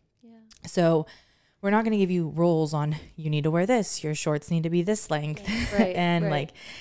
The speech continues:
Speaker 2: "You have to wear this type of stuff," because that's not what it is.
Speaker 1: And that can get, like, legalistic too.
Speaker 2: Yeah, it can get legalistic really quickly. And so don't feel overwhelmed and like you have to go change your entire wardrobe
Speaker 1: Mm-hmm.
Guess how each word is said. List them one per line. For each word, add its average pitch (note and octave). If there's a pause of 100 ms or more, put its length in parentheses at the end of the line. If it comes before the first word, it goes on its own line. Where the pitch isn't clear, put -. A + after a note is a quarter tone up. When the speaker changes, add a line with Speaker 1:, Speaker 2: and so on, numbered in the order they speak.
(140)
Speaker 2:
"You F3
have D#3
to -
wear E3
this E3
type E3
of D#3+
stuff," - (440)
because G3
that's G3
not F#3
what E3+
it -
is. D#3+ (120)
Speaker 1:
And G#3+
that G#3+
can G#3
get, F#3+
like, G#3
legalistic F#3+ (120)
too. -
Speaker 2:
Yeah, F3
it F3+
can G3
get G3
legalistic F3
really D#3
quickly. D#3+ (340)
And D3+ (840)
so D#3 (840)
don't G3+
feel G3
overwhelmed D3+
and D3 (540)
like D#3+
you F3
have D#3
to E3+
go D3
change D#3
your D3+
entire D3
wardrobe D#3
Speaker 1:
Mm-hmm. -